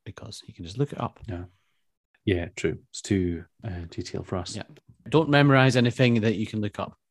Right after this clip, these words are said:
Speaker 1: would be my advice.
Speaker 2: Uh, and that's all we got to say on Neisseria, Neisseria nobbled.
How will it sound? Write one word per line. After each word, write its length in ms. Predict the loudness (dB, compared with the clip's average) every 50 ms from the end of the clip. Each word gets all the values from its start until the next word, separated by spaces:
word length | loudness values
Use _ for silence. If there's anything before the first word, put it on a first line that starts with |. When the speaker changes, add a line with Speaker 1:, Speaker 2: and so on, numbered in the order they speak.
| _ -14
Speaker 1:
would 120 | -14 -12
be 120 | -10 -8 -8
my 160 | -8 -8 -8
advice. 400 | -10 -12 -12 -14 -14 -14 -18 _ _ _ _ _ _ _ _ _ _ _ _ _ _ _ _ -18 -18
Speaker 2:
Uh, 40 | -18 -18 -20 -20 -20 -20 _ _ 4
and 400 | 6 6 6 6 4 4 2 2
that's 180 | 2 4 6
all 80 | 6 6
we 100 | 8 8
got 160 | 6 4 2
to 40 | 2
say 220 | 6 6 6 6
on 400 | 6 4 2 2 4 4 2 2
Neisseria, 840 | 0 0 -2 -2 0 0 0 0 0 0 0 2 4 4 2 2 0 -4 -4
Neisseria 720 | -2 0 0 -2 0 2 2 4 6 6 6 6 4 4
nobbled. 520 | 2 0 0 0 0 -2 -2 -4 -4 -8